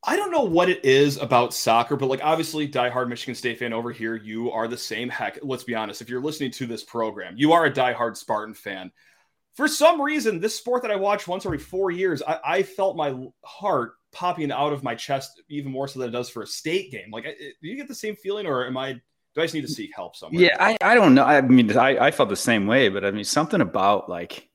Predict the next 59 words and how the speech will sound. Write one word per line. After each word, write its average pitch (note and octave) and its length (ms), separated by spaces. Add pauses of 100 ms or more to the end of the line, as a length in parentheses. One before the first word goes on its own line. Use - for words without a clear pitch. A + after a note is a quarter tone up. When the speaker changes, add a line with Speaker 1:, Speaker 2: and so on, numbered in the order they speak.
(360)
Speaker 2:
the A2 120
world G#2+ 340
stage, - 640 (400)
right, G#2+ 140
Speaker 1:
Right. G#2+ 80
Speaker 2:
is G#2+ 100
just - 400 (540)
the G#2 60
biggest. G2+ 280
You D3 100
know, C#3+ 60
you, D3 220
like, C3+ 240
you C#3 80
always C#3+ 180
ask B2 200
the, A2 120
or, G#2 300
or A2+ 80
you G#2+ 80
hear B2+ 100
the A2+ 80
question, A2+ 420
like, F2+ 220 (680)
"Hey, A2+ 100
what, A2 280
what A2+ 180
is, F#2+ 80
like, G#2 180
one G#2+ 320
thing G2+ 380
you F#2+ 80
would G2 100
ever F#2+ 180
wanna F#2 240
win?" F#2 280
And, F#2+ 80
like, F2 160 (840)
my A#2 160
answer A2 240
to A2 60
that A2+ 120
is G2+ 100
always G2 400
winning, G2+ 260
like, F#2+ 200
the F#2+ 60
one F#2+ 260
hundred F#2+ 280
to F#2 100
two G2+ 220
hundred G2+ 200
meter F#2 180
dash F2 420
in G2+ 40
the F#2 80
Olympics, F2 420
because, G2+ 280
like, F#2 200